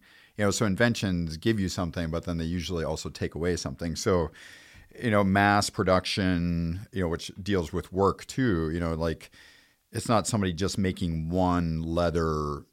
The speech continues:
satchel. I don't know. It's, you know, it's my company wants to make a thousand leather satchels or ten thousand of them now. So,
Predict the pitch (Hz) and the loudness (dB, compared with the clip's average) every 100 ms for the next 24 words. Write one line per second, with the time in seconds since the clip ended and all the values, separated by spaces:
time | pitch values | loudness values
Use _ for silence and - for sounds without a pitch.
0 | _ - - 80 - - 101 - - 87 | _ -8 -2 -2 -2 -10 -14 -18 -10 -6
1 | 78 - - 98 - - - 95 87 90 | -6 -8 -6 -6 -6 -8 -2 0 0 0
2 | - 98 98 90 120 92 92 85 82 - | 0 2 2 2 0 0 0 0 -2 -2
3 | 90 85 - 90 82 85 - 95 - 101 | -4 -4 -6 -4 -4 -6 -10 -8 2 4
4 | 107 104 87 76 73 82 76 71 - 65 | 6 4 -2 -6 -8 -8 -8 -8 -10 -10
5 | - 82 87 85 - _ _ - 120 113 | -8 -6 -4 -4 -6 _ _ -4 0 0
6 | 101 85 78 78 73 71 73 73 71 - | 0 0 -2 -6 -8 -10 -10 -8 -8 -2
7 | 95 80 76 | 0 2 -2